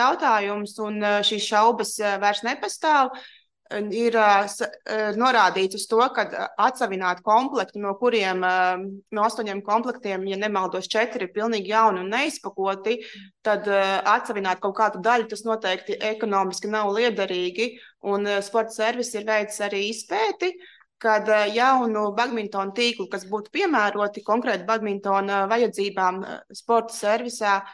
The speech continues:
iegāde maksā apmēram sešus tūkstošus, savukārt šie te badmintona korti ir novērtēti no vērtētāja divdesmit pieci tūkstošu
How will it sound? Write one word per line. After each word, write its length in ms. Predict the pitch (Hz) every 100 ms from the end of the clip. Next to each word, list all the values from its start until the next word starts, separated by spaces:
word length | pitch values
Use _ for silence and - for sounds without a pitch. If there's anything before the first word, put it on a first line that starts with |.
| - -
iegāde 580 | 247 233 202 190 185 196
maksā 400 | 214 226 220 196
apmēram 340 | 208 214 214
sešus 420 | 202 220 247 - -
tūkstošus, 640 | 247 269 - 285 220 -
savukārt 480 | 226 214 214 185 185
šie 180 | - 226
te 80 | 214
badmintona 600 | 220 233 208 190 185 185
korti 360 | 208 262 262 196
ir 60 | 220
novērtēti 640 | 214 185 180 185 190 202
no 140 | 196 190
vērtētāja 720 | 214 247 226 185 196 190 185
divdesmit 440 | 226 202 - 190
pieci 280 | 226 208 -
tūkstošu 880 | 202 220 - 208 190 185 - 202